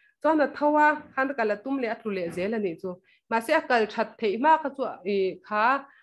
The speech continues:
apui khan a mawng a khan a pek chuang thin a ni. Kha tiang khan i apply khan a ti dawn che. O, a hmangai tak tak che a ni chuan kha tiang khan a ti dawn che a. Chu chu ho suang che. to tin tak tak i du ani chuan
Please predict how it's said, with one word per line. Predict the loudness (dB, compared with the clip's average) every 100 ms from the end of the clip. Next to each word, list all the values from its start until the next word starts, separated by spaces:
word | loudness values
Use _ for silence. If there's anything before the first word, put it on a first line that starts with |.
| -12
apui | -12 -6 -6 -6 2
khan | 4 4
a | 2
mawng | 0 -2
a | -2
khan | -6
a | -4
pek | 0 0 0 -2
chuang | -2 -2 -6
thin | -8 -6
a | -4
ni. | -6 -8 _ _ _ _ _
Kha | 0 2
tiang | 2 2
khan | 0 -2
i | 0
apply | -4 0 0 0
khan | -4 -4
a | -4
ti | -6
dawn | -4 -4 -4
che. | -2 -2 -2 -4 -14 _ _ _
O, | 0
a | 4 4
hmangai | 2 -2 -2 -2
tak | -6 -2
tak | -4 -2
che | -4
a | 0
ni | 0 -2
chuan | 0 0 0
kha | -2
tiang | -4 -4 -6
khan | -8
a | -6
ti | -4
dawn | -2 -4
che | -4 -4
a. | -4 -4 -12 _ _
Chu | -10 -4
chu | -2 -2 0
ho | -2
suang | -2 -4 -4 -6 -2
che. | 0 0 -6 _ _
to | -6 -4
tin | -2 -2
tak | -4 -2
tak | -4 -4
i | -4
du | -2
ani | 0 0 -2
chuan | 0 4 4 4